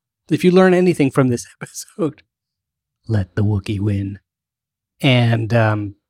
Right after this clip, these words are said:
there's people playing the game, right? And then those, so those animals in that game don't know anything. They just know that they're supposed to eat the other one.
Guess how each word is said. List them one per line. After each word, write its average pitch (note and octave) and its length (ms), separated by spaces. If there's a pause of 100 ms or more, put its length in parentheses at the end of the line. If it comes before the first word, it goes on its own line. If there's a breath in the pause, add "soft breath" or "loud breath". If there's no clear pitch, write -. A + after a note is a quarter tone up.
(260)
there's C3+ 180
people D3 280
playing C3+ 260
the C3+ 60
game, E3 240
right? A#2+ 160
And A#2 200
then A2+ 100
those, B2+ 220
so C#3+ 100
those E3 200
animals C#3+ 520
in A#2 140
that A#2 200
game G#2+ 380 (1200)
don't B2+ 180
know D3 160
anything. G#2 460 (160)
They A#2+ 140
just G#2+ 220
know G#2 260
that A2 180 (1160)
they're A2+ 220
supposed A2 400
to - 100
eat B2+ 160
the G#2+ 180
other B2+ 180
one. G2 340